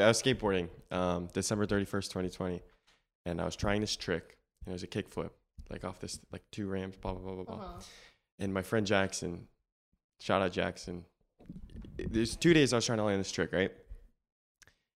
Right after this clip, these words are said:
Speaker 1: And, like, he, it, like, when you, uh, skateboarding, you want someone to record your trick so you can post
Speaker 2: Yeah.
Speaker 1: it. And I was making TikToks at this time too, so I wanted the,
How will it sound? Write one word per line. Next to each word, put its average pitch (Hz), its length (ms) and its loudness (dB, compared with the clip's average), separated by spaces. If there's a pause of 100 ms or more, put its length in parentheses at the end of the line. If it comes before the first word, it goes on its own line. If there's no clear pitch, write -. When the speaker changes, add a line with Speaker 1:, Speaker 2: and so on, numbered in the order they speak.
(160)
Speaker 1:
And, 90 500 2 (760)
like, 95 120 -4
he, - 160 4 (200)
it, 90 180 -4
like, 107 140 -2
when 113 100 2
you, 110 160 -2 (380)
uh, 80 40 0 (140)
skateboarding, 127 500 4
you 104 100 4
want 101 200 4
someone 104 240 2
to 90 40 4
record 90 300 0
your 87 60 -6
trick - 240 -6
so 90 120 -6
you 85 60 -4
can 85 200 -6
post 92 300 -4
Speaker 2:
Yeah. - 100 -2
Speaker 1:
it. - 40 -10 (180)
And 104 140 2
I 107 40 6
was 107 180 2
making 95 180 -2
TikToks 92 400 -6
at 87 60 -6
this 87 100 -6
time 95 200 -4
too, 87 220 -2 (320)
so - 140 -4
I 95 40 4
wanted 95 380 2 (600)
the, 90 440 2